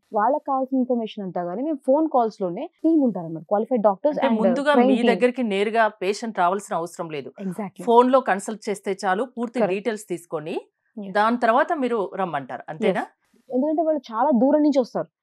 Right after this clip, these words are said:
Speaker 1: వైజాగ్లు, విజయనగరాల నుంచి వస్తారు. So, వాళ్ళకి ఇన్ఫర్మేషన్ అనేది ముందుగే తెలుసుకుంటే వాళ్ళు ఇంట్లో కాలు మీద కాలేసుకుని వాళ్ళ డెసిషన్ తీసుకుని వాళ్ళు ప్రిపేర్ అయ్యి వస్తారు, ట్రీట్మెంట్‌కే ఇక్కడికి ప్రిపేర్ అయ్యి వస్తారు. So that, uh, వాళ్ళకి ఒక సొల్యూషన్‌తో వెళ్ళిపోతారు, ఒక ఫార్టీ ఫైవ్ minutes of procedure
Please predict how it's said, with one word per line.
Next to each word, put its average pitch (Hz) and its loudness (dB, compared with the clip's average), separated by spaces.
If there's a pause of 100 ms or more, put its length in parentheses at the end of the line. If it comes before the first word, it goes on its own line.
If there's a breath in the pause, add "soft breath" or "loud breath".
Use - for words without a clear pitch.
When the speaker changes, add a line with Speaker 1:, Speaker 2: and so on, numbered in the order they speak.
(360)
Speaker 1:
వైజాగ్లు, 220 4
విజయనగరాల 240 2
నుంచి 226 0
వస్తారు. 180 -6 (340)
So, 330 0
వాళ్ళకి 302 4
ఇన్ఫర్మేషన్ 302 4
అనేది 294 2
ముందుగే 226 4
తెలుసుకుంటే 202 0 (380)
వాళ్ళు 262 2
ఇంట్లో 254 2
కాలు 254 6
మీద 277 2
కాలేసుకుని 247 2 (200)
వాళ్ళ 240 4
డెసిషన్ 214 2
తీసుకుని 226 -2 (260)
వాళ్ళు 302 0
ప్రిపేర్ 359 4
అయ్యి 294 6
వస్తారు, - -2 (200)
ట్రీట్మెంట్‌కే 330 2
ఇక్కడికి 285 0
ప్రిపేర్ 220 0
అయ్యి 196 2
వస్తారు. - -8 (220)
So 277 -2
that, 320 2
uh, 269 4
వాళ్ళకి 269 0
ఒక 277 -4
సొల్యూషన్‌తో 320 4
వెళ్ళిపోతారు, 208 0
ఒక 214 0
ఫార్టీ 226 2
ఫైవ్ 254 0
minutes 247 0
of 311 0
procedure 233 0